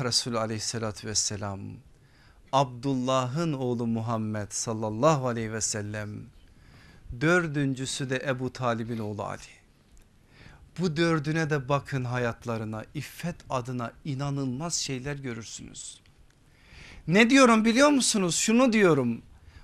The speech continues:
Başta söyleyeyim de içimde kalmasın unutursam. İffet mesele-, meselesi sadece kadının meselesi değildir.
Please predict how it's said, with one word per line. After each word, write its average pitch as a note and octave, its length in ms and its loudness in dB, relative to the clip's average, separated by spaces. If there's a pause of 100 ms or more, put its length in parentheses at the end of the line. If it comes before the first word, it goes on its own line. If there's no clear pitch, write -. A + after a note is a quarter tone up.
(140)
Başta A3 440 12
söyleyeyim B3+ 680 8
de A3 280 6 (100)
içimde A3 420 6
kalmasın G#3+ 560 6
unutursam. D3+ 760 2 (500)
İffet B3+ 480 10
mesele-, B3+ 520 8
meselesi F3+ 840 6
sadece A3 800 10
kadının A#3 500 6
meselesi G#3+ 760 4
değildir. G3 840 4